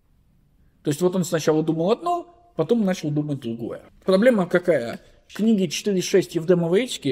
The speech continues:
это книги пять семь Никомаховой этики. То есть там слово в слово одно и то же. Настолько, что некоторые издания советские и, и английские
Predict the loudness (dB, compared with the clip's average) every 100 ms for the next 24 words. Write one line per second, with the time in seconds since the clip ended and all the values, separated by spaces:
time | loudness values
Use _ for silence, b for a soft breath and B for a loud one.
0 | -4 -4 -4 0 0 0 0 0 2 2
1 | 0 -4 -4 -4 -6 -6 -8 -20 -20 _
2 | -10 -2 0 0 4 4 4 -4 0 2
3 | 2 -2 -6 -6 -4 -4 -2 -4 -4 -8
4 | -8 -6 -6 -4 -2 0 0 2 -2 -2
5 | -2 -4 -4 -6 -4 -2 -4 -2 -2 -2
6 | -2 -6 -8 -6 -6